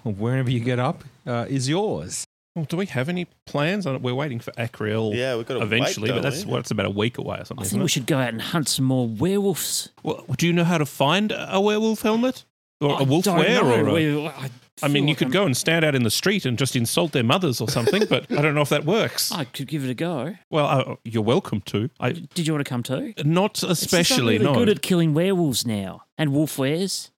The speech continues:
Speaker 2: Uh, well, uh,
Speaker 4: We call them hedonists
Speaker 2: yes.
Speaker 4: in the trade.
Speaker 2: A hedonist
Speaker 3: Is it
Speaker 2: slayer.
Speaker 3: in, in the trade that you've literally been in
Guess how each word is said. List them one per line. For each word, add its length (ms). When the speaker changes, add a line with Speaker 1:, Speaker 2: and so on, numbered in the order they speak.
Speaker 2:
Uh, 280
well, 380
uh, 360
Speaker 4:
We 80
call 180
them 320
hedonists 800
Speaker 2:
yes. 320
Speaker 4:
in 80
the 60
trade. 460
Speaker 2:
A 60
hedonist 480
Speaker 3:
Is 80
it 20
Speaker 2:
slayer. 320
Speaker 3:
in, 140
in 80
the 100
trade 420
that 160
you've 200
literally 340
been 320
in 380